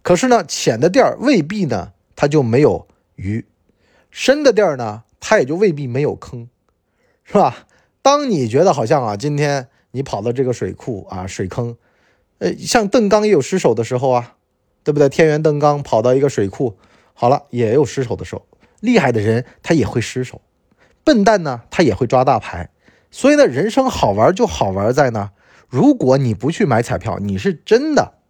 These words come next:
不知道哪天会发财。就像我经常跟朋友开玩笑嘛，我说，“你这个打工上班，做一个打工人，你就是糊口。糊口这个事儿，你就不要想发财。那发财那档子事儿呢，就得每天坚持买。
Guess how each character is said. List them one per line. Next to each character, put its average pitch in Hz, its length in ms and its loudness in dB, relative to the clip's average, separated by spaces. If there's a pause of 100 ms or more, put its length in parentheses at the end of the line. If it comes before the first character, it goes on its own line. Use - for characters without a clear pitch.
(360)
不 175 100 4
知 143 140 2
道 123 160 4
哪 95 140 -4
天 117 160 -6
会 113 100 0
发 101 160 -6
财。 - 240 -14 (560)
就 202 120 0
像 190 180 2
我 139 100 0
经 160 140 0
常 156 100 2
跟 165 120 0
朋 160 100 2
友 151 80 2
开 147 140 2
玩 147 120 -2
笑 139 140 -2
嘛， 113 100 -6
我 110 120 -4
说 151 100 -4
，“你 120 220 -4
这 127 80 -4
个 139 100 0
打 - 220 -6
工 151 240 -4
上 147 240 -2
班， 156 200 2 (280)
做 175 160 4
一 - 20 -2
个 156 80 4
打 113 140 -2
工 170 180 0
人， 143 260 2 (140)
你 113 160 -4
就 190 160 4
是 139 60 0
糊 120 180 -2
口。 - 240 -10 (580)
糊 254 300 4
口 151 180 0
这 135 120 -2
个 127 80 0
事 120 100 0
儿， 104 60 0
你 101 80 -4
就 127 80 0
不 123 100 0
要 139 60 4
想 110 160 -4
发 113 100 -2
财。 104 220 -8 (500)
那 180 100 2
发 269 320 2
财 196 160 0
那 214 120 -2
档 120 180 -6
子 110 60 -10
事 156 100 -4
儿 135 80 0
呢， 113 160 -8
就 226 160 0
得 170 100 2
每 151 140 0
天 139 180 -2
坚 139 160 0
持 139 140 -8
买。 107 240 -6